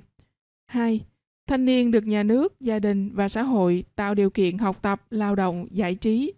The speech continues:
phát triển thể lực, trí tuệ, bồi dưỡng đạo đức, truyền thống dân tộc, ý thức công dân,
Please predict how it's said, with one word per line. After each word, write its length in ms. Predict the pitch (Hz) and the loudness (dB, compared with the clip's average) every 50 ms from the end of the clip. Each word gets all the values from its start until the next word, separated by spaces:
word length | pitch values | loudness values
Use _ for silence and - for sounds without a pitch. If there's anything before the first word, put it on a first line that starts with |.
| _ | _
phát 220 | - 262 311 - - | -6 -6 -6 -2 -2
triển 180 | 196 180 190 | -2 0 0
thể 140 | - - - | -2 -2 0
lực, 360 | 220 214 208 190 - - _ | 0 0 0 -2 -4 -8 _
trí 160 | - 220 254 | -6 -6 -2
tuệ, 360 | - 285 226 190 170 165 165 - - - _ _ _ _ | 0 0 0 2 0 -2 -4 -6 -10 -18 _ _ _ _
bồi 240 | - 208 208 202 202 | 0 2 2 4 4
dưỡng 180 | 196 196 196 247 | 2 0 0 0
đạo 160 | 247 196 165 | 0 0 2
đức, 220 | 202 262 330 - _ _ _ _ _ - | 2 2 2 0 _ _ _ _ _ 4
truyền 240 | 233 220 202 190 | 4 4 4 4
thống 240 | 202 220 226 226 254 | 0 -2 -2 -2 0
dân 200 | 269 254 220 208 | 0 0 0 0
tộc, 280 | 208 196 185 - - _ _ _ _ _ | 0 0 0 -2 -4 _ _ _ _ _
ý 220 | - - 226 269 294 | -2 0 0 2 2
thức 180 | 359 370 370 | 0 -2 0
công 220 | - 269 240 233 220 | 0 0 0 2 2
dân, 240 | 226 226 233 233 | 2 2 2 0